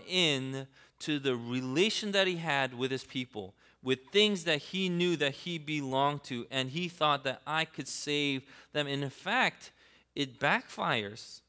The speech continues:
And he now sees, like, two Hebrews fighting, two of his own people fighting. He's like,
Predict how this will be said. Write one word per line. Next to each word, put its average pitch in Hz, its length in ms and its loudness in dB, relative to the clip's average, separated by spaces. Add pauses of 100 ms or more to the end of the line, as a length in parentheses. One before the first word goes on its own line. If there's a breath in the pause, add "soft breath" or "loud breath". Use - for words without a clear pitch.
(360)
And 139 180 0
he 233 400 0
now 160 240 2
sees, 175 440 -2
like, 143 220 -2
two 170 320 -4 (380 loud breath)
Hebrews 254 680 0
fighting, 117 420 0
two 202 160 -2
of 175 60 2
his 139 140 -6
own 220 260 -2
people 185 240 -8
fighting. 147 460 0
He's 135 180 -2
like, 123 160 -2